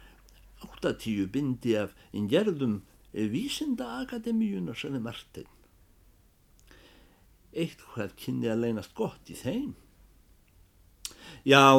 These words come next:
það kynni að vera, sagði lítilsbeðandi, ef einhver höfundanna að allri þessari grautargerð hefði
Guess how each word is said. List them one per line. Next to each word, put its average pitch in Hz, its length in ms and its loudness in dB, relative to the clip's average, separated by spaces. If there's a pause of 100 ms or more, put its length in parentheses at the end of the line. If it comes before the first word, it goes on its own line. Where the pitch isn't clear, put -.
það 120 300 0
kynni 120 240 2
að 120 80 2
vera, 127 180 0
sagði 120 240 0
lítilsbeðandi, 127 800 -2 (460)
ef 123 560 2
einhver 117 400 0
höfundanna 120 640 2 (580)
að 117 320 -2
allri 120 300 -2
þessari 123 260 0
grautargerð 127 640 4
hefði 120 260 4